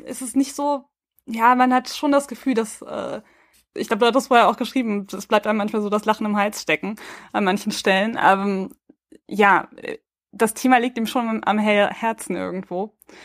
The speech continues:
Ich finde, äh, ich finde Pipi Live deswegen halt wirklich sehr gelungen, ähm, weil er halt wirklich die Ernsthaftigkeit des Themas irgendwie darstellt und gleichzeitig ist er halt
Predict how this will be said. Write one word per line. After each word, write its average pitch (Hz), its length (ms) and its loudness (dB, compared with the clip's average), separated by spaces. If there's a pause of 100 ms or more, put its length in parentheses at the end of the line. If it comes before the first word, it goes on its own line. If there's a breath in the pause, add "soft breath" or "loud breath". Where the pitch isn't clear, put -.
(180 loud breath)
Ich - 140 -10
finde, 220 480 2
äh, 196 580 4
ich - 80 -12
finde 220 160 -2
Pipi 240 220 -6
Live 208 240 2
deswegen 240 380 0
halt 226 120 0
wirklich 214 200 -8
sehr 214 120 0
gelungen, 226 640 -2 (100)
ähm, 208 300 -4
weil 185 140 4
er 190 80 6
halt 190 140 2
wirklich 196 180 -6
die - 100 -6
Ernsthaftigkeit 330 640 2
des 349 160 4
Themas 302 460 2
irgendwie 240 380 -4
darstellt 240 420 0
und 220 100 -8
gleichzeitig 214 480 -2
ist 214 80 -8
er 196 100 -4
halt 190 180 -6